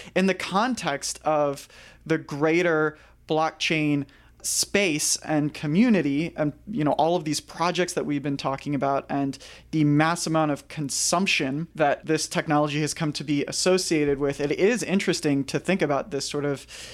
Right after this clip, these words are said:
impotence to factor the environment into decisions that are being made and, and projects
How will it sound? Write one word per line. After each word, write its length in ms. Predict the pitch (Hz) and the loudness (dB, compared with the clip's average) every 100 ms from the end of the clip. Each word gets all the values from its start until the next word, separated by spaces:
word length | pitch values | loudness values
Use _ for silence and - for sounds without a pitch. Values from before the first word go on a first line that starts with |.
| - | -6
impotence 1000 | - 214 220 - 139 120 - - - - - | 2 2 2 0 -2 -2 -4 -4 -8 -20 -8
to 560 | - 165 156 147 147 143 | 0 4 6 6 4 2
factor 400 | 170 165 - 165 | 0 -2 0 2
the 120 | 151 | 4
environment 720 | 151 143 143 156 143 131 - - - - _ - | 2 2 0 0 0 -2 -6 -12 -16 -20 _ -2
into 680 | 180 196 190 - 147 139 139 | 2 4 2 2 4 2 0
decisions 680 | - 147 156 151 151 147 131 | -2 0 2 2 4 2 0
that 180 | - 143 | 0 0
are 80 | |
being 220 | 131 143 139 | 2 0 2
made 220 | 143 147 | 2 2
and, 180 | 135 120 | 0 -2
and 180 | 143 123 | -6 -6
projects 640 | - 139 147 139 - - | -2 0 0 -2 -4 -8